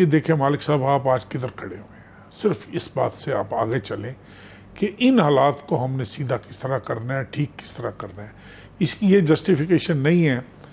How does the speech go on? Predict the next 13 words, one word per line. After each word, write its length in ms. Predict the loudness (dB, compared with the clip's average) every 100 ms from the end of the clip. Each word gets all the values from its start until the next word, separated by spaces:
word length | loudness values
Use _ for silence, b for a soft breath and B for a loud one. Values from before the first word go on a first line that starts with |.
| B B -12 4
कि 180 | 6
आप 360 | 6 6 4 4 4
ये 120 | 4
कहें 380 | 4 2 2 2
कि 140 | 0
जी 420 | 4 4 4 2 -2 -12 -6
आप 260 | 2 4 2
फ़ौज 400 | -2 2 4 4
को 160 | 2 2
लामहदूद 760 | 6 4 2 -2 4 4 6
इख्तियारात 500 | 2 2 2 6 4
दे 180 | 2 -2
दें, 220 | -2 -8